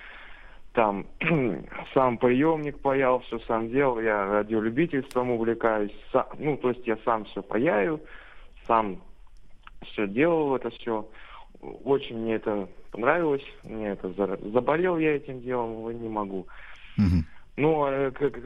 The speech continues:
Speaker 1: как я К Б С начал слушать, да, совершенно случайно. Я чё-то как-то вечером пришёл к себе домой, Ишимцев включаю, приёмник такой Ишим, который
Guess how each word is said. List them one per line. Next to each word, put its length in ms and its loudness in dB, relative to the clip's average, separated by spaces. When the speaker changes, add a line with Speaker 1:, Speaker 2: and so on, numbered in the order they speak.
Speaker 1:
как 180 0
я 120 2
К 140 0
Б 340 2
С 160 -14
начал 500 -4
слушать, 400 -4
да, 340 0
совершенно 480 0
случайно. 540 0
Я 260 2
чё-то 280 -2
как-то 320 -2
вечером 540 -4
пришёл 440 -2
к 360 -12
себе 180 -6
домой, 460 -2
Ишимцев 560 -2
включаю, 420 0
приёмник 340 0
такой 300 -2
Ишим, 320 -6
который 460 -2